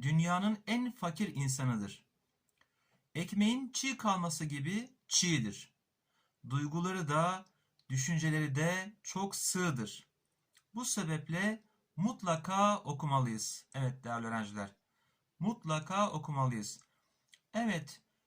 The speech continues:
şimdi sevgili öğrenciler, metnin konusunu bulmak için şu soruyu sorabiliriz. Yazar metinde neyden bahsediyor?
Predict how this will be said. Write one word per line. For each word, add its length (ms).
şimdi 680
sevgili 540
öğrenciler, 640
metnin 840
konusunu 680
bulmak 380
için 520
şu 220
soruyu 360
sorabiliriz. 880
Yazar 920
metinde 880
neyden 640
bahsediyor? 840